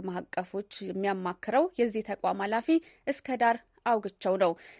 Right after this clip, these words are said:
እስከ ዳርን በመካሄድ ላይ ካለው የኮፕ ሃያ ዘጠኝ የተባበሩት መንግስታት ድርጅት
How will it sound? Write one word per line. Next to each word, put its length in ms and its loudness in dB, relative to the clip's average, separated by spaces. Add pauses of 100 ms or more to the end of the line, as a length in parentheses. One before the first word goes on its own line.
(120)
እስከ 220 -2
ዳርን 280 6
በመካሄድ 580 0
ላይ 220 2
ካለው 400 0
የኮፕ 400 -2
ሃያ 200 0
ዘጠኝ 280 0
የተባበሩት 640 -4
መንግስታት 500 -6
ድርጅት 400 -2